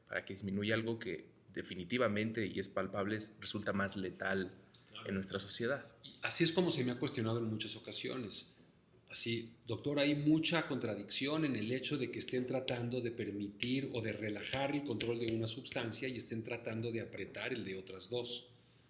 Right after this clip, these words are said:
Speaker 2: Porque finalmente nos dirigimos hacia una regulación más laxa de la cannabis y a una más estricta del alcohol y del tabaco. Y lo que yo les contesto es todo lo contrario.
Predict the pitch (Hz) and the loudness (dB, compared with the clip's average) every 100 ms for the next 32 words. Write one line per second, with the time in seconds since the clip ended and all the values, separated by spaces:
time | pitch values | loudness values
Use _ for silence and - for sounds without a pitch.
0 | - 110 104 107 117 131 123 117 135 160 | -16 -12 -8 0 2 2 2 0 -2 -2
1 | 185 - 104 98 101 92 120 120 120 - | -4 -8 -10 -6 -6 -4 -4 -2 -2 -2
2 | 98 92 117 113 117 104 95 92 - 107 | -4 -6 -4 -2 -2 -4 -6 -4 -2 0
3 | 104 98 98 95 - 104 107 104 131 127 | -2 -4 -6 -6 -6 -6 -8 -6 -4 -4
4 | 113 143 - - - - - 104 95 95 | -4 -4 -4 -6 -12 -20 -18 -8 -6 -4
5 | 107 110 104 98 117 - 107 101 131 113 | -2 0 0 0 0 -2 -4 -4 -4 -4
6 | 92 90 95 92 95 92 110 139 143 - | -4 -6 -10 -10 -10 -8 -6 -6 -8 -14
7 | - - - - - - 98 - 117 139 | -18 -20 -20 -20 -16 -8 -6 0 0 0
8 | 123 117 120 135 120 - - 135 135 - | -2 -2 -2 -2 -2 -2 -2 -2 -2 -4
9 | 90 - 127 - | -6 -6 -6 -8